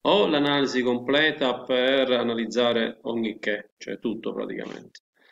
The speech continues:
o l'analisi personalizzata per scegliere quello che vogliamo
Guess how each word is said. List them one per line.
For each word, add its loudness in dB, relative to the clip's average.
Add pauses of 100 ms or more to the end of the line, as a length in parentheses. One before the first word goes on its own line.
(240)
o 4
l'analisi 2
personalizzata 0
per -6
scegliere -2
quello 0
che 0
vogliamo -4